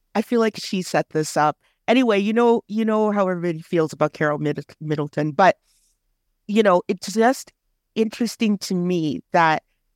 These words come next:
their idea of power was marrying into this family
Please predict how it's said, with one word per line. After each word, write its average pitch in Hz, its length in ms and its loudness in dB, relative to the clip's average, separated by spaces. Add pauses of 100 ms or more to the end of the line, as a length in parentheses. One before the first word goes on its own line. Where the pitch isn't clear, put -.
(120)
their 208 500 2
idea 175 520 0
of 156 180 -8
power 170 460 -2
was 165 280 -6
marrying 160 840 0
into 156 460 -4
this 147 260 -8
family 185 640 0